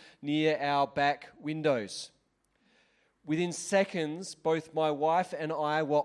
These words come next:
on top of the couch, holding each other in fear. We then began a robust discussion about what we would do.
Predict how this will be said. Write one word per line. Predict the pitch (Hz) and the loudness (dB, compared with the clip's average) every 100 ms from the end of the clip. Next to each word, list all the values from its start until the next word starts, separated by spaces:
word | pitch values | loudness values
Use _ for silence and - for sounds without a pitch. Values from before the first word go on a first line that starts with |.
| - | 0
on | 156 160 151 | 0 0 -2
top | - 185 185 | 0 0 2
of | 170 156 | 0 -2
the | 151 | -4
couch, | - 165 160 156 - - - | -8 0 2 2 -2 -16 -12
holding | - 180 185 180 175 | 2 4 4 2 0
each | 175 160 175 | -4 -2 2
other | 147 139 117 - - - - - | 2 2 -2 -8 -20 -20 -10 -2
in | 190 | 0
fear. | 170 180 165 127 101 - - _ _ - - _ - - - - - - - - - - _ | 0 0 2 2 -2 -10 -20 _ _ -20 -20 _ -20 -20 -20 -20 -20 -20 -20 -20 -20 -20 _
We | 165 | -2
then | 170 196 | 2 4
began | 185 175 180 180 | 2 4 4 6
a | 180 175 | 6 6
robust | 165 185 175 175 | 8 8 8 4
discussion | - 156 175 175 - 156 | 0 2 4 2 2 -2
about | 143 147 147 | 2 4 4
what | 156 156 | 2 2
we | 147 | 0
would | 143 107 | -2 -2
do. | 135 113 | -2 -2